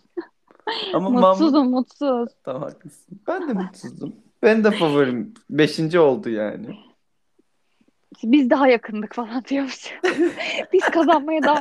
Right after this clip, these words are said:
Speaker 1: yakındık. Ah, ah.
Speaker 2: Ay, bir de
Speaker 1: Neyse
Speaker 2: Emma da
Speaker 1: ya.
Speaker 2: altı oldu ya. Bütün en sevdiğim üç şarkı dört, beş, altı şeklinde sıralandı bu süper finalin altına. Şaka gibi.
Speaker 1: Neyse ya.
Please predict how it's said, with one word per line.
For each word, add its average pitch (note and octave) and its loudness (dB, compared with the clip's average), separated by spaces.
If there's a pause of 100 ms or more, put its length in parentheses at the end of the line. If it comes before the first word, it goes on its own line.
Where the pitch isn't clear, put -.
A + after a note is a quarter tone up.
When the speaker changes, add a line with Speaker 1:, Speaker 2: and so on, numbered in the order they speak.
Speaker 1:
yakındık. A#3+ -8 (760)
Ah, A#3 -18 (200)
ah. B3 -10 (1000)
Speaker 2:
Ay, C3+ -2
bir A#2 -6
de A#2+ -4
Speaker 1:
Neyse B2+ 6
Speaker 2:
Emma C#3+ 4
da C#3+ 4
Speaker 1:
ya. B2 6
Speaker 2:
altı A#2+ 0
oldu A#2+ -6
ya. A#2 -8
Bütün C#3 -16 (140)
en D#3 4
sevdiğim C#3+ -4
üç D#3+ -10
şarkı C3+ -2
dört, D#3 2
beş, D3 0 (100)
altı E3 0
şeklinde C#3+ -10
sıralandı C3+ -6 (100)
bu F#3 -12
süper G#3 -6
finalin A#2+ -4
altına. A#2 -4
Şaka B2+ -10
gibi. - -14 (920)
Speaker 1:
Neyse E4+ -8
ya. G3 -6